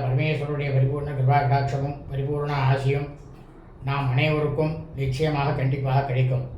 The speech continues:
அதில் எவ்வித சந்தேகமும் இல்லை. ஆகவே அனைவரும் இன்றைய தினசரி பஞ்சாங்க பதிவினை ஆரம்பம் முதல் கடைசி வரை முழுவதுமாக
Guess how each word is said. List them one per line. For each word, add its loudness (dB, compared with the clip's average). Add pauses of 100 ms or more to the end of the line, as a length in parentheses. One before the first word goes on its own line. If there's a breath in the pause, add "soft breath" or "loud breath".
(280)
அதில் -2
எவ்வித 0 (120)
சந்தேகமும் 6
இல்லை. -4 (3000)
ஆகவே -2
அனைவரும் 2 (220)
இன்றைய -2
தினசரி 0
பஞ்சாங்க -2
பதிவினை -2
ஆரம்பம் 2
முதல் -2
கடைசி 0
வரை -2
முழுவதுமாக 2